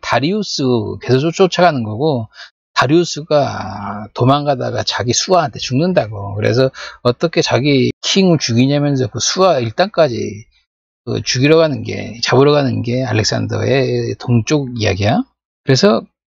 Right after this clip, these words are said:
갔다가 이 바빌론에서 죽는 게 삼오육, 삼이삼이니까 이쪽에 삼이삼 년에 죽어. 그래서, 아, 이 삼사공에 시작해서 이 칠 년 걸린 거야, 갔다 와서.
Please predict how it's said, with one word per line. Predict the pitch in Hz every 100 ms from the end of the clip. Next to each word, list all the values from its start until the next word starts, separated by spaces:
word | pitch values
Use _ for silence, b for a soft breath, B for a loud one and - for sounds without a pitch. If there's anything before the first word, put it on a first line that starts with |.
| _ _ -
갔다가 | - - _ 196 190 185 208 208 208 190
이 | 185 202 202
바빌론에서 | - 117 156 180 175 170 170 160 160
죽는 | - 123 123 123 120
게 | 151 156 156 -
삼오육, | - 170 170 160
삼이삼이니까 | - 165 151 127 107 104 131 160 135
이쪽에 | - 139 151
삼이삼 | - 202 196 185 175
년에 | 151 123
죽어. | 117 113
그래서, | 104 107 143 123 - _ B B B B _ _ _
아, | 135 131
이 | 135
삼사공에 | - 196 202 - 180 190 185 180 175 170 165 165 160
시작해서 | 151 - 170 - 123 127 160 160 170 196 143
이 | 143
칠 | - 254
년 | 254 156
걸린 | 107 101
거야, | 110 101
갔다 | 104 - 113 107 101
와서. | -